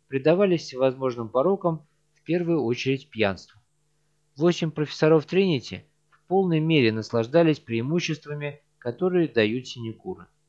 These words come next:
Прежние строгости университетской жизни были забыты, ограничения исчезли. Суббота перестала быть в Тринити постным днем, и днем воздержания от спиртных напитков. Забвению идеалов науки и образования в Кембридже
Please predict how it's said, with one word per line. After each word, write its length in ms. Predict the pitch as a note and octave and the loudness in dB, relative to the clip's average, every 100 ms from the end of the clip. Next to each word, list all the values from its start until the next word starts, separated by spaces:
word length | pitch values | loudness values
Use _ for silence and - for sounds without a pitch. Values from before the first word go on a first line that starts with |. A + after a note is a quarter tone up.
| _ _ _ - | _ _ _ -4
Прежние 380 | C#3+ E3 E3 E3 | 0 2 0 -2
строгости 540 | - F#3 D#3 D#3 - | 0 -2 0 -4 -4
университетской 680 | D#3 D3+ C#3 - D3+ - E3 | -2 -2 -2 -4 -6 -4 -2
жизни 340 | F#3 G3 E3+ | 0 0 0
были 280 | C3+ D3+ E3 | -2 0 0
забыты, 640 | B2+ A2 G2 G#2 - F#2 _ _ - | 2 2 0 -4 -6 -16 _ _ -8
ограничения 760 | A2+ A2+ A2+ A2 C3+ D3+ D3+ | -2 0 -2 -2 -2 -2 -2
исчезли. 580 | D3 - G#2+ F2 E2+ - _ _ _ _ _ | -4 -4 -4 -6 -10 -20 _ _ _ _ _
Суббота 560 | - D3+ D#3 G#3+ G#3+ C3+ | -10 -8 -4 -2 -2 -4
перестала 600 | - C#3 C#3+ - F#3+ D#3+ | -2 -2 0 2 4 4
быть 180 | D3+ D#3 | 0 -6
в 100 | - | -4
Тринити 440 | D3 D#3 C#3 C3+ | 0 0 0 -4
постным 480 | - C#3+ C3+ A#2+ A2+ | -2 0 0 -4 -10
днем, 360 | D3+ G3 G3 - _ _ - | -2 -2 -2 -10 _ _ -8
и 120 | B2+ | -6
днем 240 | C3 C3 | -2 -2
воздержания 640 | A#2+ A2 A#2 A2+ E3 E3 D3+ | 0 -2 -2 2 2 2 -2
от 60 | |
спиртных 480 | - A2 F#2+ A#2+ A#2 | -4 -8 -6 -8 -6
напитков. 480 | A#2+ A2+ F#2+ _ - _ _ _ _ _ _ _ - | -8 -10 -16 _ -20 _ _ _ _ _ _ _ -10
Забвению 720 | A#2+ D3+ D#3+ G3 G3+ F3+ F3 | 2 2 4 2 2 2 2
идеалов 480 | D3 E3+ E3 D#3+ D#3 | 2 4 4 2 0
науки 360 | E3+ E3+ D#3+ | 2 0 2
и 40 | D3+ | 0
образования 720 | D3 D3+ D#3+ F3+ G3+ E3+ C#3 | 2 0 2 4 2 0 -6
в 80 | |
Кембридже 600 | - C3+ A2+ G2+ G2 F#2 | -8 -12 -12 -14 -14 -16